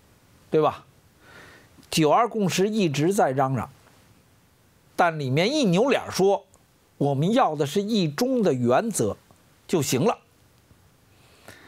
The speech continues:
谁比谁横啊？谁跟谁玩儿啊？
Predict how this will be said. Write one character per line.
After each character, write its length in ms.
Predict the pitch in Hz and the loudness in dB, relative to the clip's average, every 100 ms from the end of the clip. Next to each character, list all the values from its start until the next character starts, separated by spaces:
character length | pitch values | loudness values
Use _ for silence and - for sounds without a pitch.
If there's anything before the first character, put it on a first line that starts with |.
| - - - - _ | -20 -20 -20 -20 _
谁 220 | - - 220 | -6 -2 -2
比 180 | 175 | 0
谁 240 | 110 113 175 | 0 0 0
横 260 | - 220 | 0 -2
啊？ 80 | 127 | -2
谁 180 | 110 151 | 0 -2
跟 180 | 190 240 | 0 -2
谁 220 | - 165 | 0 0
玩 160 | 233 95 | 0 -2
儿 240 | 82 98 | -2 -4
啊？ 160 | 87 | -4